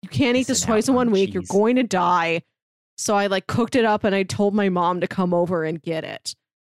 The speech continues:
Speaker 2: Death by cheese would be the way to g-, go, though.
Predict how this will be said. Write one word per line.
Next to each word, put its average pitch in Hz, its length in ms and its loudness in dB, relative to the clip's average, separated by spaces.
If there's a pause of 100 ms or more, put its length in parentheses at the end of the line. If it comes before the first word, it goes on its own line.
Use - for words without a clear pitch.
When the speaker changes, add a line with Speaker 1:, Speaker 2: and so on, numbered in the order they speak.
(140)
Speaker 2:
Death 123 240 -6
by 269 220 -2
cheese 214 500 -2
would 160 140 -2
be 170 140 -2
the 160 100 -2
way 165 240 -2
to 160 60 -6
g-, 131 480 -6
go, 156 320 0
though. 87 380 -6